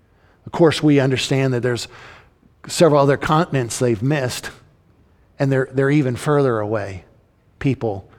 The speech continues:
isolated and far from God.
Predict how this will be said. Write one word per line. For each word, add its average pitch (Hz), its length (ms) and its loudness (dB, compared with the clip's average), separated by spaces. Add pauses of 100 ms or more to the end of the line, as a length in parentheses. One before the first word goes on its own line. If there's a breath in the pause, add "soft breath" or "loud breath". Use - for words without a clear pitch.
(280 soft breath)
isolated 110 680 -4 (200)
and 113 160 -6
far 107 240 -4
from 104 220 -12
God. 101 360 -10